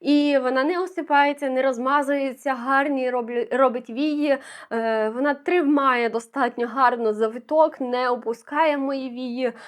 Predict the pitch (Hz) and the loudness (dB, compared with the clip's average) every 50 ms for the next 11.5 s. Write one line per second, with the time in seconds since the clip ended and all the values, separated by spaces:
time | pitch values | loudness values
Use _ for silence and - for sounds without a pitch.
0 | - - - - _ _ 226 226 240 233 247 254 302 330 311 285 277 269 269 269 | -20 -20 -20 -20 _ _ -2 0 0 4 4 4 4 4 2 0 0 0 0 0
1 | 262 254 254 247 - - 233 233 208 - - 85 _ _ - - - 262 240 254 | 0 -2 -2 -6 -8 -8 -8 -8 -10 -12 -18 -20 _ _ -20 -4 -2 2 6 6
2 | 285 392 - - 370 285 - - 226 233 240 262 269 - - - 254 220 220 214 | 6 4 4 0 -2 -2 -2 -4 -6 -6 -6 -6 -8 -14 -8 -8 -2 0 0 0
3 | - - - _ - 170 165 - _ - _ _ _ 370 403 381 311 294 285 285 | 0 -2 -10 _ -14 -14 -14 -14 _ -20 _ _ _ 0 0 2 2 0 0 -2
4 | 269 277 - _ _ _ _ 220 214 240 240 240 226 220 220 214 208 208 - 233 | -4 -8 -14 _ _ _ _ -8 -4 -4 -4 -2 -2 -2 -2 -4 -4 -6 -8 -10
5 | - - - 196 196 214 208 190 185 185 180 - - - - - _ - 190 185 | -10 -10 -12 -10 -10 -8 -8 -8 -8 -8 -8 -12 -18 -20 -20 -20 _ -12 -10 -10
6 | 185 185 202 202 - - 233 233 - - 180 175 - 180 202 - 202 190 185 - | -4 -2 -2 -2 -2 -4 -8 -8 -8 -14 -10 -6 -4 -4 -4 -4 -6 -10 -10 -10
7 | 202 - - - - 190 - - - 107 - - 226 _ _ _ _ _ 277 277 | -12 -14 -18 -16 -14 -14 -12 -10 -12 -12 -12 -16 -20 _ _ _ _ _ -6 2
8 | - 269 339 339 403 294 294 277 254 254 254 247 247 220 220 233 240 240 240 233 | 2 4 4 4 2 0 4 2 2 2 2 0 0 2 2 2 2 4 2 2
9 | 220 214 220 220 240 247 269 196 185 226 220 208 202 202 202 208 - - 269 - | 2 0 0 -2 -2 -4 -6 -6 -4 -4 0 0 2 0 0 -4 -8 -10 -10 -4
10 | - 254 220 220 208 196 - 453 523 - - - - - - - - - - - | -2 -2 -2 0 -2 -2 -4 -4 -6 -8 -16 -20 -20 -20 -18 -16 -16 -16 -16 -18
11 | - _ - 302 311 302 302 285 - | -16 _ 0 4 6 8 8 6 4